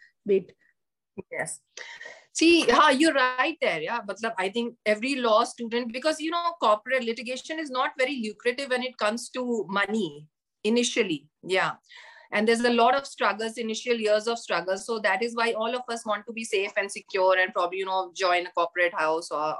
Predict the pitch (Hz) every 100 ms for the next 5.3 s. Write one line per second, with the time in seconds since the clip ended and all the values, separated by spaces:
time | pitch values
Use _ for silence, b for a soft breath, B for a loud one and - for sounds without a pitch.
0 | 175 175 175 165 165 165 170 165 185 180
1 | - 165 156 156 165 175 175 160 151 156
2 | 156 _ b b b b b - 196 247
3 | 202 185 233 240 233 311 311 277 247 254
4 | 240 240 240 277 208 180 208 285 - -
5 | 202 220 226